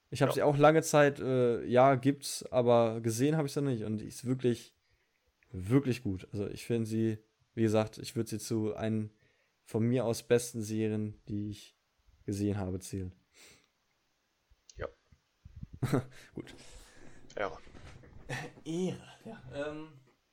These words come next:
Speaker 1: gut, nach mehr als anderthalb Stunden inzwischen, glaub ich, können wir diese Folge noch endlich abschließen.
Speaker 2: Können wir, ja.
Speaker 1: Äh, man kann auf jeden Fall sagen, sie war absolut verwirrt. Wir sind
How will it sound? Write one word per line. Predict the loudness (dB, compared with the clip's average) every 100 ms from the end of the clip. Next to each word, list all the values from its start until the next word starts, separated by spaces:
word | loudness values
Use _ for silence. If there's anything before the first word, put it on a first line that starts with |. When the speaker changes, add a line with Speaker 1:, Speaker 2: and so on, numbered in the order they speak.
| _ _ _ _
Speaker 1:
gut, | -12 -12 -14 -12
nach | -8 -8 -10 -20 _ _ _ _ _ _ _ _ _ _ _
mehr | -6 -2 -2
als | -2
anderthalb | -2 0 -2 -2
Stunden | -4 -4 -4
inzwischen, | -4 -6 -8 -6 -6 -8 -12 -20 -20 _ _
glaub | 0 0
ich, | -2 -10 -2
können | 2 4
wir | 4
diese | 2 -2
Folge | 2 4 4
noch | 0 -2
endlich | -2 -2 -2
abschließen. | -4 -4 -8 -6 -8 -10 -14 _ _ _
Speaker 2:
Können | -6 -4 -4
wir, | -6
ja. | -6 -10 -12 -18 -20 -18 -10
Speaker 1:
Äh, | -6 -6 -8 -8
man | -2 4
kann | 6
auf | 6
jeden | 6
Fall | 6
sagen, | 6 8 8 6 0
sie | -2 -2
war | 0 0 -2 -8 0
absolut | 0 2 0
verwirrt. | 4 4 4 2 2 -2
Wir | -6
sind | -4 -6